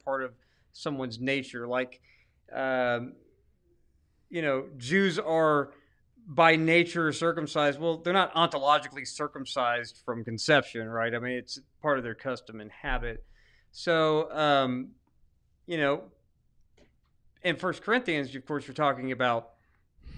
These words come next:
the custom of Corinth, not necessarily just having, men having long hair in general, because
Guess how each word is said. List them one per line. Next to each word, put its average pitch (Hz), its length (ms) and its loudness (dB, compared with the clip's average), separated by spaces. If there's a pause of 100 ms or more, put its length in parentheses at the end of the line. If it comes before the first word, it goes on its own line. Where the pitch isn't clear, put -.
(160)
the 147 120 0
custom 151 420 0
of 120 100 -14
Corinth, 147 460 2 (180)
not 156 340 -2
necessarily 143 560 -2
just 127 280 -12 (420)
having, 165 400 2
men 185 180 4
having 151 220 0
long 143 220 0
hair 143 200 -2
in 127 160 -6
general, 127 540 -2
because 131 500 -4